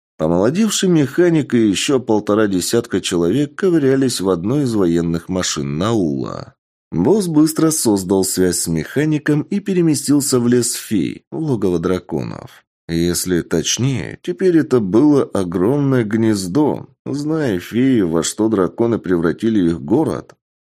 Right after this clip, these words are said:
Хотя, скорее всего, им было бы пофиг.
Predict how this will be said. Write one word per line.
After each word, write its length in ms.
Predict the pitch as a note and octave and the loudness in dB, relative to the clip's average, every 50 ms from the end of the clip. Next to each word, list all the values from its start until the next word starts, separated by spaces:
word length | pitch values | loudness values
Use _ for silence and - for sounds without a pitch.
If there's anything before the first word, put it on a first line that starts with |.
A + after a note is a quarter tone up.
| _ _ _ | _ _ _
Хотя, 420 | - - B2+ B2 A#2 B2 A#2+ F#2+ E2+ | -12 -10 -6 -4 -2 -2 0 0 -2
скорее 460 | - - - G2 F#2 F#2+ G2+ G2 F2 | -4 -4 -2 0 2 2 2 2 0
всего, 400 | F2 - - F#2 F2+ F#2+ G#2 G2 | 0 0 0 2 2 4 4 4
им 300 | F2+ E2+ E2 D2+ D2+ C#2+ | 2 2 0 -2 -2 0
было 220 | F2 F2 E2+ D#2+ | 2 2 2 2
бы 180 | D2+ D2 D2+ D2+ | 2 0 -2 -4
пофиг. 560 | - - - F2+ D#2 - - - - - | -4 -2 -2 -2 -2 -2 -6 -14 -16 -20